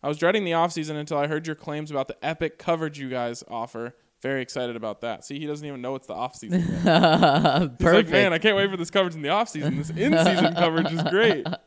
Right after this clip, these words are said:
Speaker 1: He says, "Okay, real talk here. Pizza. I spent the majority of my life in the Denver metro area and have been blessed with the opportunities to travel quite a bit.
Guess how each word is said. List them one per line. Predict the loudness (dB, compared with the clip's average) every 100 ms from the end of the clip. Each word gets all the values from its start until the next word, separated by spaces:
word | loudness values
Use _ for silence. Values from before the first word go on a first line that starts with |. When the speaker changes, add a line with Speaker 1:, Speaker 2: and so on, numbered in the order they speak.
| -10 -10 -14 -18 -16 -18 -18 -20 -20 -20 -14
Speaker 1:
He | -8
says, | -2 2
"Okay, | 2 4 2
real | 4 4
talk | 4 2 2
here. | -8 -10 -14
Pizza. | -6 -6 -6 -8 -10 _ _ _ -18
I |
spent | 0 2 2
the | 0
majority | 0 2 2 2
of | 0
my | 0
life | 2 2 -2
in |
the | -6
Denver | -6 -4 -4 -4
metro | -4 -4 -4
area | -4 -4 -4
and | -8
have | -10
been | -10
blessed | -4 -2 -2
with | -6
the | -4
opportunities | -4 -4 -10 -10 -10 -14
to | -16
travel | -8 -6 -6
quite | -8 -8
a | -8
bit. | -8 -10